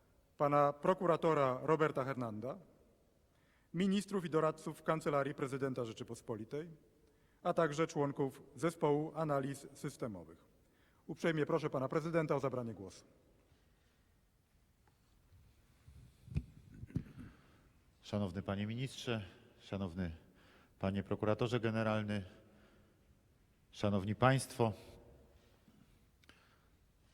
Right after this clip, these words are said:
Speaker 2: Bardzo się cieszę. Bardzo się cieszę przede wszystkim z tego, że oczywiście za moment będę mógł podpisać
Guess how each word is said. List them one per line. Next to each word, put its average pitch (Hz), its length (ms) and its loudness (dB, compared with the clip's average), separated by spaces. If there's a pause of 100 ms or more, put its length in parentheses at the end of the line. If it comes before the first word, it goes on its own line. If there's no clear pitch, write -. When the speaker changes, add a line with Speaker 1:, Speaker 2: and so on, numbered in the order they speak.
(1700)
Speaker 2:
Bardzo 123 240 6
się 120 140 2
cieszę. - 420 4 (1300)
Bardzo 101 240 2
się 107 180 -2
cieszę 117 480 0 (1300)
przede 123 240 6
wszystkim 123 340 0
z - 60 -8
tego, 123 220 6
że 117 120 2
oczywiście 117 440 0
za 110 140 4
moment 117 540 0 (960)
będę 113 220 8
mógł 113 280 8
podpisać - 880 8